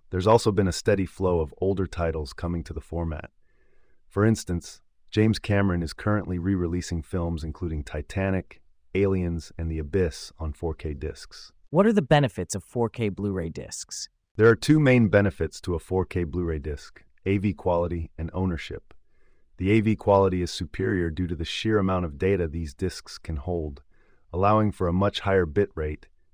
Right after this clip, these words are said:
Speaker 1: and hence higher quality picture and audio than a typical compressed stream. As for ownership,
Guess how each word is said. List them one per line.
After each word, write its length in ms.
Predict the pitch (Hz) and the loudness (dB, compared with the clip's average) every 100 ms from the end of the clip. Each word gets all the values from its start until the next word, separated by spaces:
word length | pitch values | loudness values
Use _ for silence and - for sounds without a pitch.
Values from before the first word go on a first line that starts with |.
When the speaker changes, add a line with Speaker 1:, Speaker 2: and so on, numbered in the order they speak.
| - | -8
Speaker 1:
and 140 | 85 | -6
hence 460 | 85 110 85 - - | 0 0 0 -8 -18
higher 300 | - 101 107 | -4 2 2
quality 440 | 90 95 87 85 82 | 2 2 2 2 -2
picture 440 | - 101 - 85 | -4 -4 -4 -4
and 100 | 82 | 0
audio 440 | 87 98 82 76 | 0 0 0 -2
than 160 | 76 78 | -4 -6
a 40 | |
typical 460 | 76 101 - - 80 | -4 -4 -6 -8 -10
compressed 480 | - 80 - 78 - | -8 -8 -8 -8 -10
stream. 480 | - 80 78 69 - _ _ _ _ _ _ _ _ _ - | -10 -8 -8 -8 -14 _ _ _ _ _ _ _ _ _ -2
As 120 | 107 | 0
for 160 | - 107 | 2 4
ownership, 540 | 120 127 - 101 - | 4 4 4 2 0